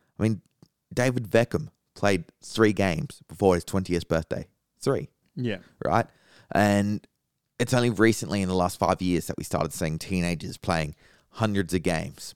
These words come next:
Speaker 1: before they hit the age of twenty. And that's why I think it's very much not to worry about for Volpato because he's in the first team. He's training with the first team. He's getting opportunities to be on the bench. He's getting opportunities to come off the bench, and he's impressing in them.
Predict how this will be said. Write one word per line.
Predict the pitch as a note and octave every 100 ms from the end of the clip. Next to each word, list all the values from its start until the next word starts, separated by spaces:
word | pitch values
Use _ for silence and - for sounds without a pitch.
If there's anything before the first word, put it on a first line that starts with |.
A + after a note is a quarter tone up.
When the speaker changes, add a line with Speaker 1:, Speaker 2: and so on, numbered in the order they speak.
| -
Speaker 1:
before | - D#2
they | D#2+
hit | E2+ -
the | D#2
age | D#2+
of | -
twenty. | - D#2 D#2+ - _ - _ _ -
And | F2+ F2+ F2+ E2 _ _ _ _ _ _ _
that's | A2+ A#2 -
why | G#2 G2
I | F#2+
think | G2 F2
it's | F#2 -
very | - F#2+ F#2+
much | F2+ F2 - - _ -
not | F#2+ F#2+ - _ _ _ _ _ -
to | F#2+
worry | E2+ F2
about | E2+ E2+ -
for | D#2+
Volpato | - - - - -
because | - F2+
he's | F#2+ G2
in | G#2+
the |
first | F#2+ E2 -
team. | D#2+ D#2+
He's | D#2
training | G#2+ G2 F2
with | D#2+
the |
first | - - E2 -
team. | E2 D#2 - - -
He's | -
getting | - G#2 G2
opportunities | F2+ - G2 F#2+ E2+
to | E2+
be | F2+ F#2
on | F2
the | D#2+
bench. | - -
He's | E2
getting | - F#2 E2+
opportunities | D#2+ - F2 E2+
to | -
come | - A2
off | F#2+
the | -
bench, | E2 E2+
and | E2+
he's | E2+ -
impressing | E2+ - A#2 - F2
in | D#2+
them. | D#2